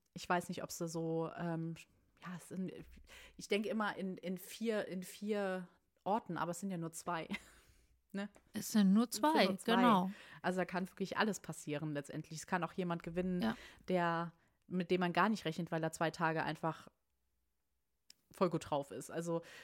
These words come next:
Speaker 1: ja. Ja, sch-,
Speaker 2: Kann
Speaker 1: ist
Speaker 2: auch
Speaker 1: sehr
Speaker 2: sein, ja.
Speaker 1: schwierig.
Speaker 2: Na
Speaker 1: Also
Speaker 2: klar.
Speaker 1: bei der Vierschanzentournee ist das halt mit den vier Orten und mit den vier unterschiedlichen Orten halt einfach wirklich,
Speaker 2: Mhm.
Speaker 1: ne, da ist es sehr, sehr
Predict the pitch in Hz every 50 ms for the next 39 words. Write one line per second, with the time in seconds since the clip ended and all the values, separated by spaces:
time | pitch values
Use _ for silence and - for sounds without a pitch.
0 | - - - 175 160 139 - - - - - - - - - - - _ _ _
1 | _ _ _ _ _ _ _ _ _ _ _ _ _ _ _ _ _ _ _ _
2 | _ _ _ _ _ _ _ _ _ - 196 240 294 240 - _ _ _ - -
3 | - - - - - - 196 180 185 220 220 233 233 220 214 196 190 202 208 214
4 | 220 - 185 156 151 - 202 175 180 254 269 - - - - - - - - 185
5 | 202 196 - 214 - - 214 226 220 226 214 - 226 220 214 208 - 208 196 -
6 | - 190 190 - 196 180 - 202 190 185 - - - 220 233 226 220 - 180 196
7 | 220 220 - 214 180 185 190 185 180 190 175 180 - - 208 196 165 - - _
8 | - 277 302 269 190 165 - - 175 156 - 156 - - 156 - 139 139 143 -
9 | - 180 202 240 - - - - - - - - - 185 - - - 180 190 -
10 | - 185 180 - 185 180 - - - 185 185 180 185 185 190 190 - _ - 190
11 | 202 220 269 277 277 - - 185 185 185 190 190 190 190 196 - - _ _ _
12 | _ _ _ _ _ - 196 214 208 214 - - - 196 190 190 202 208 196 196
13 | 185 185 180 180 180 180 180